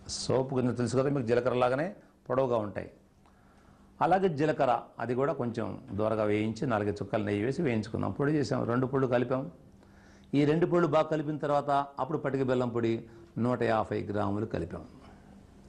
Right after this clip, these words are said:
ఈ రెండు కలిపితే నూట యాభై అవుతుంది, పటిక బెల్లం నూట యాభై కలిపాం.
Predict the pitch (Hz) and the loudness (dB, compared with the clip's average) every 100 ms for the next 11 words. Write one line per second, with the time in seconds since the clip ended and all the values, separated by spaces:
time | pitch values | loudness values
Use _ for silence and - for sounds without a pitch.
0 | - 110 104 104 131 123 135 123 110 117 | -4 0 2 2 0 0 0 -2 2 2
1 | 113 117 110 165 175 120 113 110 147 113 | 2 -2 -2 -4 -4 -4 -2 -4 -2 -2
2 | 95 95 87 95 101 | -2 -4 -8 -10 -14